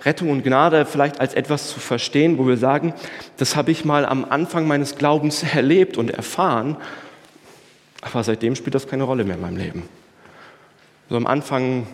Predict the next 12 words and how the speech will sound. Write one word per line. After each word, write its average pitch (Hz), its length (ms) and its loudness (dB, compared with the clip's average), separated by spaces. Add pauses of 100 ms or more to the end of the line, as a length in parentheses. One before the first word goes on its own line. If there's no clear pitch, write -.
„Ja, 120 180 0
Jesus, 117 400 -4
du 107 80 -6
bist 123 300 -2
mein 110 160 -2
Herr 131 320 0
und 104 180 -4
ich - 80 -12
habe 117 120 -4
deine 104 160 0
Gnade 127 280 2
empfangen“, 110 440 -2